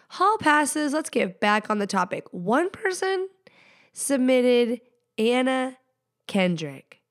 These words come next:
as their hall pass. And not only was I offended,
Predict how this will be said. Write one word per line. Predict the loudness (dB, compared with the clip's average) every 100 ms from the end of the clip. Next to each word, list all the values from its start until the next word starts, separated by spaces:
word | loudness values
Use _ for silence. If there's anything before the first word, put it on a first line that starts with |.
| _ _ _
as | -6 -4 -4 -4 -6 -8 -12 -16 _ _ _ _ _ _ -4
their | 0 0
hall | -2 -2 -2
pass. | 0 2 2 -2 -8 -14 -20 -20 -20 -6
And | 0
not | 2 2 2
only | 0 2 0
was | 2 2
I | 2
offended, | 0 -2 -2 0 0 0 -2 -2